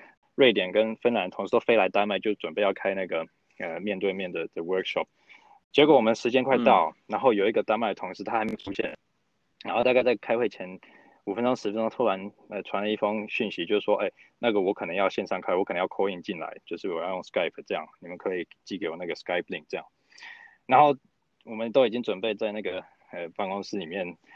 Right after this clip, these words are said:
Speaker 1: 呃，都已经准备好了，就在等他。大家就听到这个说，“什么？我们都特别从瑞典啊、芬兰飞过来，你现在竟然跟我说我们要用 Skype 开会？”这，然后就大家就开始，<laughs> 就是，就有点在，就一直在骂他，或者一直在做什么。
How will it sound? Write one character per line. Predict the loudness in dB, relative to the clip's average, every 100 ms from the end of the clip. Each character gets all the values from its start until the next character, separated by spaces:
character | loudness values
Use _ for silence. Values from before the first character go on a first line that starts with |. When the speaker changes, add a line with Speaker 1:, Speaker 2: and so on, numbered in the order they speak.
| -20 _
Speaker 1:
呃， | -6 4
都 | 6
已 | 6
经 |
准 | 4 2
备 | 4 4
好 | 2
了， | 2
就 | 2
在 |
等 | 2 -2
他。 | -4 -4 -4 _ _ _ _ _
大 | 4
家 | 4 2
就 | -4 -8 -10
听 | -4
到 | 0 0
这 | -2
个 | -4
说 | -4
，“什 | -6 -2
么？ | 2 2 2 -16 -12
我 | -6
们 | -2 2
都 | 4
特 | 4 4
别 | 4
从 | 2 0 2
瑞 | 0
典 | 0 -4 -4
啊、 | -4
芬 | -2 -2
兰 | -2 -2
飞 | 0 2
过 | 4 2
来， | 2
你 | 0
现 | 0
在 | 0
竟 | 0 -2
然 | -2
跟 | 2
我 | 2
说 | 4 4
我 |
们 | 4 2
要 | 0
用 | 0
Skype | -2 0 0 0
开 | 0 4
会？” | 4 2 -2 -10 -4
这， | 0 0
然 | 4
后 | 4 4
就 | 2
大 | 2
家 | 4
就 | 2
开 | 2 0
始， | 0 -4 -4 -6
<laughs> | -6 -4
就 | -4
是， | -4 -2 -4 -4 -4
就 | -2 2
有 | 2
点 | 0 0
在， | 0 2
就 | 0 -2 -6 -10
一 | -4
直 |
在 | 2 2
骂 | 4 2
他， | 2 0
或 | 0
者 | -2 -2
一 | -2
直 | -2
在 | 0
做 | 0 -2
什 |
么。 | -4